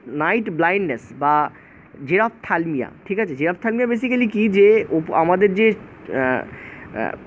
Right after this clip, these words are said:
চোখে দেখবে একটা জল জলে ভাব থাকে, অর্থাৎ একটা হাইড্রেশন ব্যাপার থাকে, সেটা চলে যায়,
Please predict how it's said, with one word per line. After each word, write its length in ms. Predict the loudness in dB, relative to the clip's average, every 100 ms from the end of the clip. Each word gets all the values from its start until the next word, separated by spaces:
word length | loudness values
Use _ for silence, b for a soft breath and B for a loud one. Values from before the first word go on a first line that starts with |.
| 0
চোখে 280 | 2 4 4
দেখবে 280 | 2 2 -2
একটা 260 | -2 -2
জল 280 | 0 2 4
জলে 200 | 2 2
ভাব 220 | 0 -4 -4
থাকে, 180 | -10 -6
অর্থাৎ 240 | -4 -2
একটা 340 | -2 -2 -4 -4
হাইড্রেশন 540 | 0 0 0 -2 -4
ব্যাপার 240 | -4 -6 -8
থাকে, 220 | -10 -14 -12
সেটা 180 | -6 -6 -8 -16 -20 -4
চলে 220 | 2 4 4
যায়, 220 | 2